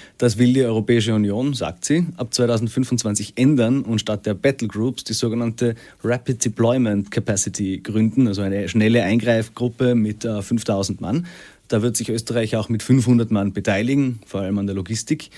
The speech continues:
Und das ist tatsächlich, nachdem sich Österreich mit dem Jahr neunzehnhundertsiebenundneunzig an den Petersbergern Aufgaben beteiligen will,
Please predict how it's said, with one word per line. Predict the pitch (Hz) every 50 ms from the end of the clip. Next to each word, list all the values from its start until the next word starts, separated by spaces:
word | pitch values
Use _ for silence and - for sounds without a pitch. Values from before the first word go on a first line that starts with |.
| - - - - - - _ _ _ _
Und | 147 156 185 208 196
das | 175 151
ist | 151 151 -
tatsächlich, | 151 139 - 123 120 127 - - 165 170 -
nachdem | 131 123 117 - 127
sich | 127 123 127
Österreich | - 104 127 135 - 143 139 135 135 131 - - -
mit | 123 120 -
dem | 127 120
Jahr | 117 113 117
neunzehnhundertsiebenundneunzig | 123 120 113 - 120 - - 143 143 131 123 123 - 131 120
an | 120 120
den | 113 107
Petersbergern | 113 123 117 117 98 - 117 107 110 107 -
Aufgaben | - - - 147 143 143 - - - 123 107 92 92 92 98 92 90
beteiligen | - 107 - - 98 90 98 101 117 117 117
will, | 120 143 170 175